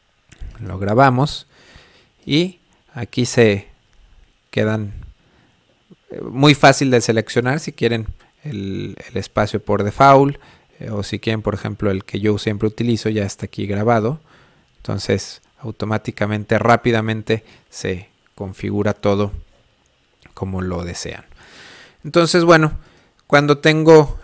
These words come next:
en este caso, estamos viendo doscientos sesenta y siete fotografías que, que fueron tomadas, eh, para este modelo. Y bueno,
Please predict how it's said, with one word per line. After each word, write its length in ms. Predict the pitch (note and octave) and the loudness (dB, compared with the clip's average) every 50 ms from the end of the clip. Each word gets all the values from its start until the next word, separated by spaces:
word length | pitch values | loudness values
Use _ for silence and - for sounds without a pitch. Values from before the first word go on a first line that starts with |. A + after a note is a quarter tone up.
| - _ | -18 _
en 200 | - C3+ B2+ C3 | -12 -10 -4 -2
este 300 | C#3 C#3 - - D3 C#3 | -2 -2 0 -2 -4 2
caso, 520 | - C#3+ C3+ C3 - - C#3+ C#3 C3+ B2 - - - - _ _ _ _ | 4 4 4 4 4 2 0 0 0 -2 -6 -10 -12 -20 _ _ _ _
estamos 540 | - A#2 - - - B2+ B2+ B2+ B2+ B2 B2+ | -12 -12 -12 -4 -2 -2 2 2 2 2 4
viendo 460 | C3+ C#3 C3 A#2+ A#2 A#2+ A#2+ C3 C3+ - - _ _ _ _ _ _ _ _ _ - _ _ _ _ _ _ _ _ _ _ _ _ _ _ _ _ _ _ - | 4 4 4 4 2 0 0 0 -2 -12 -20 _ _ _ _ _ _ _ _ _ -20 _ _ _ _ _ _ _ _ _ _ _ _ _ _ _ _ _ _ -2
doscientos 880 | A#2 A#2+ A2+ - - - C3 B2+ B2+ B2 B2+ C3 B2+ B2 - - - - - - - - _ _ | 2 2 4 4 4 4 4 4 4 2 2 2 2 2 0 -6 -8 -12 -18 -20 -20 -20 _ _
sesenta 440 | - - G#2 - A2+ A2 G2+ - G#2+ | -12 -12 -8 -6 -6 -4 -2 -2 -2
y 60 | G2+ | -2
siete 320 | - - A2+ G#2 - A#2 | 2 0 0 0 0 -4
fotografías 800 | - - A#2 - B2 B2+ B2+ B2+ A#2+ - B2+ B2+ B2+ C#3+ - - | -4 -4 -2 0 2 4 4 2 2 0 0 0 0 0 -4 -10
que, 360 | - - G2+ G2 G2+ - - - - | -10 -10 -10 -10 -10 -14 -18 -20 -18
que 120 | - - | -18 -18
fueron 320 | - - G#2+ G#2 G#2+ A2 A2 | -8 -6 -4 -4 -4 -6 -2
tomadas, 580 | - B2+ B2 B2 A#2+ A#2 A#2 B2 B2 - - - _ - - _ _ _ _ _ - G2+ | 0 2 4 4 6 6 4 4 0 -4 -12 -18 _ -20 -20 _ _ _ _ _ -20 -16
eh, 160 | G#2+ G2+ F#2 - | -14 -14 -14 -8
para 200 | - F#2 F#2+ F#2+ | -6 -4 -2 -2
este 220 | G2+ - - - A#2 | -2 -4 -6 -6 -2
modelo. 500 | B2 C3 C#3 C#3+ C3+ B2+ B2+ C#3 C#3 - - - - - - - - _ _ _ _ _ _ _ _ _ _ _ _ _ _ _ _ _ _ | 0 2 4 6 6 6 6 2 0 -2 -12 -20 -20 -20 -20 -20 -20 _ _ _ _ _ _ _ _ _ _ _ _ _ _ _ _ _ _
Y 400 | - A#2 C#3+ D#3+ D#3+ D#3+ E3+ F3 | -12 -6 -2 0 2 4 4 6
bueno, 280 | E3 E3+ F3 F3 F3+ | 8 6 6 4 2